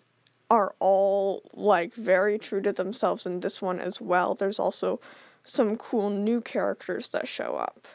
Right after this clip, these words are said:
So, A Wind in the Door by Madeleine L'Engle is the second book in the Wrinkle in Time series called The Time Quartet. Number two on our list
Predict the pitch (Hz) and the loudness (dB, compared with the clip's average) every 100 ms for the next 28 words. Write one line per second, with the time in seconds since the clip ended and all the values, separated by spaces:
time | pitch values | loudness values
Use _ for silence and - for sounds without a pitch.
0 | _ _ _ - - 240 185 170 254 _ | _ _ _ -14 0 4 4 0 -8 _
1 | _ - - - _ _ _ _ _ _ | _ -20 -20 -20 _ _ _ _ _ _
2 | 226 208 226 233 247 240 226 214 196 190 | 2 4 2 2 2 4 2 2 4 2
3 | 190 214 202 190 185 196 208 208 190 185 | 0 2 2 2 -2 -2 0 0 -2 -4
4 | - 196 220 233 - _ - 190 196 - | -4 -2 -4 -8 -16 _ -2 0 -2 -6
5 | - 196 214 226 - 202 190 - - 190 | -4 -2 -2 -4 -2 0 0 -4 -6 -4
6 | 190 196 - 214 208 208 226 226 208 208 | -2 -2 -2 -4 -2 -2 -2 -4 -4 -4
7 | 220 233 - - - - - - 190 - | -8 -8 -6 -6 -6 -10 -12 -6 -4 -4
8 | 226 - 180 214 - - - - - - | -6 -6 -6 -6 -8 -8 -12 -12 -20 -20
9 | _ _ _ _ _ _ _ _ _ _ | _ _ _ _ _ _ _ _ _ _
10 | _ - 262 240 240 226 - 262 294 294 | _ 2 4 6 4 2 -2 0 2 2
11 | - 233 226 220 196 190 196 240 - | 0 0 0 0 0 0 0 -2 -10